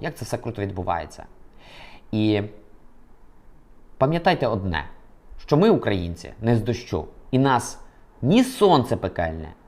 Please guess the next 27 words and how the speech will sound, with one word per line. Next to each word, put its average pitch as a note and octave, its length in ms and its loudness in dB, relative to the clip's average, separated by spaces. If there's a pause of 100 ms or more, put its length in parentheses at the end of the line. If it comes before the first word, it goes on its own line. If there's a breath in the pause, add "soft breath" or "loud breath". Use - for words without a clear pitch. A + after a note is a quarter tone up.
(560)
ні C#3+ 300 2
дощ, F3 460 4 (300)
ні C3 360 0
сніг, D#3 460 0 (120)
ні G2 280 -2
мороз F#3+ 600 6 (600 soft breath)
не B2+ 140 6
може C3+ 440 4 (680)
нас G2+ 160 2
заставити C3+ 520 4
забути G#2 340 0
те, A#2+ 180 -2
що - 160 -6
ми G2+ 100 -2
українці. F#2 560 -10 (380 soft breath)
Щоб B3+ 200 2
не C#4 100 8
говорили, D3+ 420 6 (120)
як G#3+ 180 4
би B3 60 4
нас A#3+ 200 4
не G#3+ 120 6
ділили, C3+ 440 6 (240)
чи - 180 4
мовою, A#2+ 520 2 (920)
чи - 140 2
уродою, F#3+ 760 8